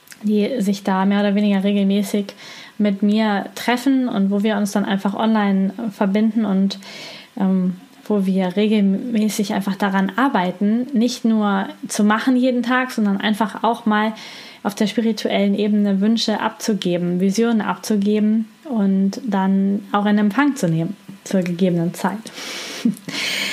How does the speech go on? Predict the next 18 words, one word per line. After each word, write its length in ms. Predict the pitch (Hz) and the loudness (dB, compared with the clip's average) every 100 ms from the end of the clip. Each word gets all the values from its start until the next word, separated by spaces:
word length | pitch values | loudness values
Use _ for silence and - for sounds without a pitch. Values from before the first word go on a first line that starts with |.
| - - | -10 -2
Ähm, 400 | 202 185 185 262 294 302 294 - - - - - - - - _ _ _ - | 2 4 2 0 -4 -6 -10 -18 -20 -20 -20 -20 -20 -20 -20 _ _ _ -2
und 300 | 208 196 196 | 2 2 -2
in, 480 | 214 214 208 202 226 - | 0 2 2 0 -4 -2
in 160 | 220 | 2
diesem 220 | 240 269 | 4 2
Prozess, 500 | 262 220 202 254 285 | 2 -2 0 0 2
mit 160 | 233 202 | 0 2
diesem 160 | 202 208 | 2 2
Buch 200 | 277 240 | 2 0
habe 120 | 208 | -2
ich 120 | 196 | -2
verstanden, 760 | 185 - 226 277 294 220 277 294 - _ - - 285 | -2 0 0 0 0 0 0 -4 -12 _ -20 -16 -6
mit 320 | 214 196 196 202 | -2 2 2 2
dem 100 | 202 | 0
Buch 120 | 247 | 0
von 140 | 214 | 0
Doktor 240 | 202 196 196 | 0 -2 -2
Joseph 300 | 190 180 | -2 -4